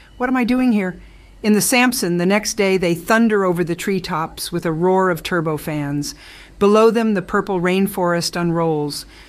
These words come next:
The human pilot and the trooper escort sit in a sealed front cabin, while Josh Avatar, Grace Avatar, and Nde ride in the back compartment with the side doors open. They land at Grace's direction in a grassy meadow.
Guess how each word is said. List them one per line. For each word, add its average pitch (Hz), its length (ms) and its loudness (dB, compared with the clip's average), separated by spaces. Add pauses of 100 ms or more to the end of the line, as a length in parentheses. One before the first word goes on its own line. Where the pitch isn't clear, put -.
(140)
The 180 80 0
human 214 360 2
pilot 202 460 -2
and 185 140 -2
the 170 80 -2
trooper 220 420 -2
escort 202 480 -2
sit 208 300 -2
in 180 160 -4
a 170 60 -2
sealed 202 420 -2
front 185 340 -4
cabin, 165 540 -4 (340)
while 170 240 0
Josh 196 580 -2
Avatar, 214 680 -4 (120)
Grace 196 300 0
Avatar, 202 500 -2 (240)
and 185 180 0
Nde 214 460 2
ride 185 340 0
in 190 100 0
the 175 80 0
back 175 320 -4
compartment 175 600 -2
with 160 160 -8
the 165 80 -6
side 175 380 -2
doors 156 360 -4
open. 156 440 -4 (600)
They 185 120 2
land 185 340 2
at 190 140 -4
Grace's 180 460 -2
direction 165 500 -4
in 160 140 -2
a 156 40 -6
grassy 165 460 -2
meadow. 151 400 -4